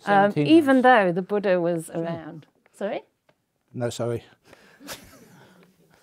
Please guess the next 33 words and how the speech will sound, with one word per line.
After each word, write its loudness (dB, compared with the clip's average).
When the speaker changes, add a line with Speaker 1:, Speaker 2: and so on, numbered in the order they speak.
Speaker 2:
<laughs> -4
Speaker 1:
One 8
of 8
the 6
nu-, 2
wh-, -4
who 0
was 4
it? 6
That 0
nun, 0
that -4
nun 0
in -6
the, -2
um, -6
Vinaya 0
who, -2
um, -4
actually -2
was 0
a -6
bit 2
lazy 2
one 0
morning, -2
and -6
in -2
those 2
days 0
they -4
didn't -4
have -4